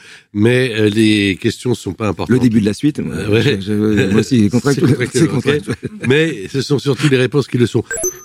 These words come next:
Speaker 1: Premier regard, est-ce qu'au premier regard, euh, vous savez à qui vous avez affaire ?
Speaker 2: Ah non. Ah non, non. Ah, la, la question est, euh,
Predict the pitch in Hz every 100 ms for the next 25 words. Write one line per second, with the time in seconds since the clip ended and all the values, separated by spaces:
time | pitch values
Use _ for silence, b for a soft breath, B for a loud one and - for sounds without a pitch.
0 | - 202 220 185 143 139 123 175 - 226
1 | - 214 208 170 120 120 120 160 196 175
2 | _ _ _ 113 117 117 117 113 113 110
3 | 107 120 - 135 143 131 B B 101 -
4 | 113 104 98 87 82 92 92 _ _ _
5 | _ _ _ _ _ _ _ _ _ _
6 | _ 104 90 73 - _ _ _ _ _
7 | _ _ _ 104 104 107 156 90 95 98
8 | 95 95 98 95 95 - 143 101 87 80